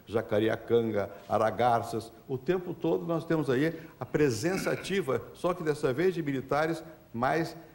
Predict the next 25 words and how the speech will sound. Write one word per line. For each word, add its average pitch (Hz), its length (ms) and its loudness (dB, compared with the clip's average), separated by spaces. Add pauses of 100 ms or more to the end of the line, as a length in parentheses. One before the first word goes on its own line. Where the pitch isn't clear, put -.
(280)
digamos, 113 320 -2
de, 104 160 -8
de 104 140 -2
orientação 110 580 2
mais 120 320 0
pró-americano, 127 840 2 (500)
mais, 107 320 -6
mais, 101 320 -2
é, 95 180 4 (360)
do 107 100 -6
que, 117 180 -4
do 107 140 -6
que, 113 220 -2
do 104 140 -8
que 113 200 0
propriamente 110 600 -2
nacionalistas. 107 840 -4 (800)
Muito 127 220 -4
bem, 90 160 -4
o 107 80 -4
Ju-, 117 100 -4
o 117 300 -2
Juscelino 131 400 -2
conseguiu 170 500 -2
contornar 123 1040 0